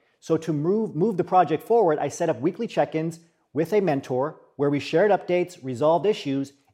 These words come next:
and set future timelines." In academia, you're taught to think in terms of we, but now is the time to focus on I. Take credit for the things that you've accomplished,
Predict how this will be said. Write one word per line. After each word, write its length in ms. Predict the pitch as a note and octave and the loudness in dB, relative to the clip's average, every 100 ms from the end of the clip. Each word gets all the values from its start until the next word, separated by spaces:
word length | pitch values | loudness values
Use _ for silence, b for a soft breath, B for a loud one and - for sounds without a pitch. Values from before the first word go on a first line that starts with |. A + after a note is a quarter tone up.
| - | -8
and 180 | D3+ - | -8 -8
set 460 | - D#3+ D#3 - | 0 0 0 -8
future 380 | - C3+ - D3 | -8 -8 -4 -8
timelines." 680 | - E3 F#3+ A#2 F2 _ _ _ _ b b b - | -4 -4 -4 -8 -14 _ _ _ _ b b b -2
In 120 | F#3 | 2
academia, 480 | G3 F3 C4 A#3+ G3 | 2 4 4 6 6
you're 140 | F3+ | 6
taught 260 | F#3 F3 E3+ | 2 0 0
to 60 | |
think 200 | - F#3 | -6 -4
in 80 | E3+ | -4
terms 260 | D#3+ D3+ C3+ | -4 -4 -2
of 220 | C3+ A2 - - | -2 -4 -18 -10
we, 600 | A#2+ G3 F#3+ A2+ - _ _ _ _ - | -2 0 0 -2 -10 _ _ _ _ -12
but 100 | C#3+ | -10
now 160 | F3 | -8
is 80 | F#3 | -8
the 60 | D#3+ | -8
time 240 | E3 D#3+ | -8 -8
to 40 | |
focus 320 | D3+ C#3+ C3+ C#3 | -8 -10 -10 -12
on 120 | C3 - | -14 -12
I. 400 | D3+ D#3+ B2+ G#2 _ _ _ _ | -10 -8 -10 -14 _ _ _ _
Take 200 | - G#3 | 0 0
credit 300 | - A3 A3+ | 2 0 0
for 80 | G#3+ | -2
the 60 | F#3 | -6
things 240 | D#3+ E3+ | -4 -6
that 80 | D#3+ | -4
you've 140 | C#3 | -6
accomplished, 600 | D#3+ E3+ G3 C#3 G#2 - | -6 -8 -10 -10 -18 -20